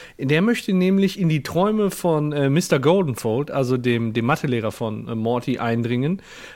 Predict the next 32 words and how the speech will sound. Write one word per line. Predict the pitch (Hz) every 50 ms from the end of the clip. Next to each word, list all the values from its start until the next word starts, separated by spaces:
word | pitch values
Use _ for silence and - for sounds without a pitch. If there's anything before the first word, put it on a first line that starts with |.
| - -
äh, | - 139 135 127 127 127
um | 135 135 - 156 180 190 190
ihm | - 170 170 170 165 165 165 143 127
die | 135 147 156 -
Idee | 160 139 123 110 113 190 247 285
einzupflanzen, | 285 277 127 113 107 - 113 - - 110 101 98 104 104 - 151 165 220 247 - _ _ _ _ _ _ _ _ _ _ _ _ _ _ _ _ _ _ -
ähm, | 156 147 143 143 139 147 139 143 _ - 160 147 - _ _ _ _ _ _ _ _ - 165 175
R-, | 170 143 147 - -
Morty | 131 135 135 143 165 175 - 196 196 202 208
lauter | - 160 147 147 170 170 185 180 170
Einsen | 202 226 220 185 170 143
zu | - - 110 98
geben. | 101 95 90 92
Das | 95 101 -
wollen | 127 131 160
die | 175 151
halt | 117 104
so | 110 113 110
machen, | 123 143 165 190 202
dass | 165 135 -
sie | 135
in | 120
den | 113 104 -
Traum | - 120 120 120 127 -
eindringen | 110 110 113 120 120 120 131 156 185 208 226
und | 208 160 147 - - _ -
in | 151 143 139
dem | 139 131 123
Traum | - - 147 147 147 135
so | 117 160 226
etwas | 240 226 233 226 202 -
verändern, | - 170 147 160 165 147 131 147 196